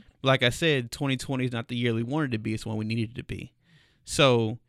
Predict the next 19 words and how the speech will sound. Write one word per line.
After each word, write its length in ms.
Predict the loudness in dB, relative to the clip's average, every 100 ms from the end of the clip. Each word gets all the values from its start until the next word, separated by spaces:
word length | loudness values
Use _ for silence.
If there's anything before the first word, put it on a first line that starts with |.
| _ _ _ _
this 260 | 0 4 4
is 80 | 2
the 100 | 0
time 280 | 2 2 2
for 120 | 0
me 100 | 0
to 60 | 0
call 320 | 2 2 4
out, 280 | 4 2 0
or 100 | -2
let 160 | 0 -2
me 80 | -4
find 300 | -4 -4 -2
out 140 | -2
exactly 520 | -4 -6 -4 -4 -6
who 140 | -8 -8
my 140 | -10
friend 340 | -10 -8 -6 -4
is. 420 | -6 -6 -14